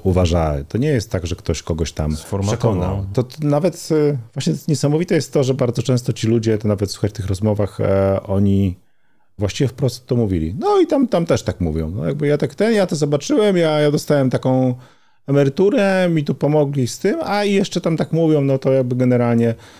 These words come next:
Speaker 1: dopełnienie jakiegoś, e, chyba filozofii, tak, to też znowu ty będziesz lepiej wiedział, jest teoria prawdy koherentna, więc oni tworzą sobie jakiś tam koherentny obraz i teraz można powiedzieć tak, że pewnie brakuje,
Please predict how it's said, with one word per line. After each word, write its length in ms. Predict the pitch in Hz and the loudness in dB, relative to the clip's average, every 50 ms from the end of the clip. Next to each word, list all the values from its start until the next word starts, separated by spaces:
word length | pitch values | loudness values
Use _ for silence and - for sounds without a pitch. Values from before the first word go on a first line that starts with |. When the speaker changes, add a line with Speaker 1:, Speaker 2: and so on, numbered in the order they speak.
| - - - | -20 -12 -6
Speaker 1:
dopełnienie 480 | - 120 110 131 127 123 127 131 131 127 | -4 -2 2 2 4 4 4 4 4 4
jakiegoś, 640 | 123 117 104 107 123 117 113 107 101 - - - - | 2 2 0 2 2 2 2 2 0 -4 -4 0 2
e, 360 | 113 107 107 107 107 104 107 104 98 - - | 4 4 4 4 4 2 0 -2 -6 -10 -12
chyba 300 | - 98 104 104 98 90 92 - | -6 -2 0 0 0 0 -2 -6
filozofii, 500 | - - 98 101 95 92 101 98 - 101 | -6 0 2 2 4 4 2 0 0 -2
tak, 180 | - 98 95 - | 0 -2 0 0
to 120 | - 90 | -2 -2
też 240 | - - 82 78 82 | 0 0 -2 -2 0
znowu 240 | 87 87 87 82 82 | 0 0 2 2 0
ty 120 | - 82 | 0 0
będziesz 280 | 80 85 85 80 - - | 0 0 0 0 0 -2
lepiej 200 | - - 90 82 | -2 0 0 2
wiedział, 340 | 90 87 82 90 85 85 82 - - - - - - - - - | 2 2 2 2 2 0 -2 -6 -12 -20 -20 -20 -20 -12 -6 -4
jest 220 | 87 82 - - | -2 -2 -2 0
teoria 300 | - 90 85 85 87 82 | 2 2 2 2 2 0
prawdy 280 | 73 - 87 78 78 87 | 0 0 -2 -2 -2 -2
koherentna, 640 | - - - - 92 87 80 71 65 - - 67 | -2 -2 0 0 2 0 0 -2 -4 -4 -6 -4
więc 180 | 69 76 73 - | -4 -2 -2 -2
oni 80 | 85 | -2
tworzą 300 | 82 - - 90 87 87 | -2 0 -2 0 0 0
sobie 220 | 82 - 87 82 82 | -2 -2 -2 0 0
jakiś 180 | 80 - - | -2 -2 -4
tam 180 | - - 78 78 | -4 -4 -4 -4
koherentny 540 | - - 65 69 - 80 78 76 - - 69 | -4 -6 -4 -2 -2 -2 -2 -4 -4 -4 -4
obraz 300 | 67 69 147 - - 147 | -2 -2 -2 -4 -2 -2
i 20 | |
teraz 220 | 143 139 135 120 - | -2 -2 -2 -2 0
można 240 | 107 101 95 104 92 | 0 0 0 0 0
powiedzieć 320 | - 90 90 87 87 85 | 0 0 0 0 0 -2
tak, 220 | - - 78 80 | -4 -4 -2 0
że 160 | 80 85 92 92 - - - - - - - - - - - - - - - - - - - - - - _ _ _ _ | 0 0 -2 -2 -6 -12 -20 -20 -20 -20 -20 -20 -20 -20 -20 -20 -20 -20 -20 -20 -20 -20 -20 -20 -20 -20 _ _ _ _
pewnie 280 | - 113 101 113 127 | 0 2 4 4 2
brakuje, 480 | 117 127 131 127 190 175 139 113 104 | 2 2 2 2 2 2 4 4 2